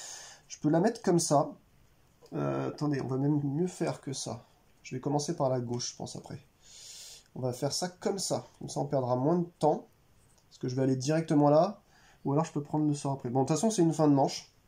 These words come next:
Puisque j'ai fait, euh, un, deux et trois, j'ai regardé. Donc, on passe sur, de nouveau sur une manche astrologue au niveau du tour quatre. Et je vais, euh, je pense, garder ma main, qui était celle-là, hein, qu'on venait, qu'on venait d'avoir.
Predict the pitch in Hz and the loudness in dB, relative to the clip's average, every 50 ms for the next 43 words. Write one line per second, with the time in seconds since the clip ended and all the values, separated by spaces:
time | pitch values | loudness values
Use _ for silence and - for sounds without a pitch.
0 | _ _ _ _ _ _ - - - _ _ _ - - _ _ - 123 117 - | _ _ _ _ _ _ -20 -20 -20 _ _ _ -20 -20 _ _ -8 -8 -4 -4
1 | 135 120 123 117 - - 143 143 143 135 120 - - - 147 147 147 143 139 127 | -4 -4 -4 -4 -2 0 2 4 4 4 2 -2 -2 0 2 4 4 4 2 0
2 | 120 139 139 139 139 135 127 - - - 135 135 127 120 120 120 117 107 113 117 | 0 0 0 0 0 -4 -6 -6 -2 -2 -2 0 0 -2 -4 -2 -2 -2 -2 0
3 | 139 165 180 180 - - - - - - _ _ 135 135 139 143 139 139 156 156 | 0 0 0 -2 -8 -16 -18 -18 -20 -20 _ _ -6 -4 -2 -2 0 0 0 0
4 | 151 - 147 123 - 113 131 - - - - - 143 147 143 131 139 151 151 147 | 0 -2 -4 -6 -6 -6 -10 -10 -12 -12 -8 -2 0 0 0 2 4 4 4 4
5 | 143 143 160 170 - - 139 135 135 139 151 151 - - 151 147 - 156 143 147 | 4 2 2 0 0 -2 -2 0 0 0 0 0 -2 -6 -6 -6 -4 -2 0 0
6 | 156 147 139 131 131 135 135 139 127 - - 131 - - 185 175 - - 151 151 | 0 0 -2 -2 -2 -2 -2 -4 -6 -8 -12 -14 -8 -8 -8 -6 -2 -2 -2 -2
7 | 151 - - 120 107 - - - - - - - - - - - - - - 135 | -2 -4 -6 -8 -8 -8 -14 -20 -20 -18 -18 -18 -18 -18 -20 -20 -16 -8 -4 -4
8 | 131 127 131 139 147 151 147 139 131 127 127 123 123 123 120 120 139 139 143 139 | -4 0 2 4 6 6 6 6 4 4 4 4 4 2 2 2 0 0 2 2
9 | 143 143 139 139 135 127 127 127 127 131 131 127 123 120 120 117 117 113 107 - | 0 0 0 0 0 0 0 0 0 0 0 2 2 2 2 2 0 0 -2 -4
10 | - - - - - - - _ - - 123 117 - - - - - 127 120 120 | -6 -10 -18 -20 -20 -20 -20 _ -16 -14 -12 -12 -10 -8 -8 -8 -6 -6 -4 -2
11 | 117 113 117 113 113 - 120 113 113 117 117 117 113 117 - 120 117 120 123 120 | -2 -2 -2 -4 -6 -8 -8 -6 -4 -4 -4 -4 -4 -6 -8 -8 -6 -4 -2 -2
12 | 120 117 113 120 127 135 147 147 135 107 - - | -2 -2 -2 0 2 2 2 2 0 -2 -6 -12